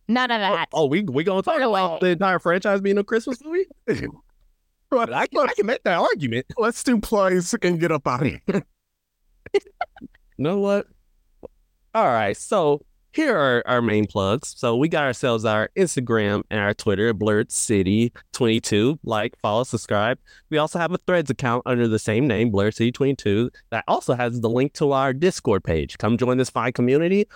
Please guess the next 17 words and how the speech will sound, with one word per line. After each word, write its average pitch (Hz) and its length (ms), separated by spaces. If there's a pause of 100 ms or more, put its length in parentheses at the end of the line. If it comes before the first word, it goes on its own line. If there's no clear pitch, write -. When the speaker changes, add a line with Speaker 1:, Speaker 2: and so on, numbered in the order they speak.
(120)
Speaker 2:
where 117 140
you 117 180
can, 110 300
uh, 101 260
tell 113 240
me 117 160
that 104 160
I'm 98 180
right 139 340 (240)
about, 113 460
uh, 98 760 (180)
about 117 240
it 110 60
being 113 160
a 110 60
Christmas 170 420
movie, 190 360